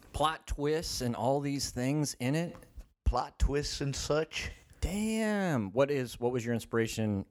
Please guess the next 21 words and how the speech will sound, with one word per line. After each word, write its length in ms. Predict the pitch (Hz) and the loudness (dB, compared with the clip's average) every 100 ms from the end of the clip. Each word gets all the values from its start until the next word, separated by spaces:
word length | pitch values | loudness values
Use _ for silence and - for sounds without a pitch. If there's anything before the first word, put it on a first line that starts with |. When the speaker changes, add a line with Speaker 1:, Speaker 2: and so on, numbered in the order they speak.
| - | -12
Speaker 1:
for 540 | - 107 101 98 98 - - - - - - _ _ | -4 0 2 0 -4 -14 -18 -16 -18 -20 -20 _ _
the 80 | 95 | -2
script? 460 | - 117 110 - - - - - - - - - - _ | 2 2 2 -2 -16 -20 -20 -20 -20 -20 -20 -20 -20 _
Speaker 2:
The 100 | 98 | 0
inspiration 720 | 123 - 117 120 - 113 101 92 | 0 0 0 0 0 0 0 0
was 1160 | 98 98 98 95 95 95 95 92 - - - - - - - - - - - _ _ - - - - | 2 4 2 2 0 0 0 -2 -6 -6 -6 -8 -16 -20 -20 -20 -20 -20 -20 _ _ -20 -20 -20 -8
my 920 | 95 101 101 98 98 98 98 98 98 - | -2 0 2 2 2 2 0 -2 -2 2
personal 420 | 110 - 104 98 | 2 0 -4 -4
struggle 420 | - 98 95 92 | 0 0 2 0
with 160 | 90 85 | 0 2
mental 320 | 92 95 95 | 0 0 0
health 380 | 95 127 - - - - | 2 0 -4 -18 -20 -20
Speaker 1:
Yeah. 100 | 87 - | -18 -4
Speaker 2:
and 640 | 95 90 87 87 82 87 - _ _ _ | 0 0 0 0 -2 -4 -8 _ _ _
being 220 | 110 101 | -2 0
a 40 | 85 | 0
man 560 | 82 85 92 98 101 - | 0 0 2 0 -2 -4
and 140 | 92 87 | -2 0
being 220 | 90 87 | 0 0
able 240 | 87 95 | 0 -2
to 240 | 90 - | -2 -2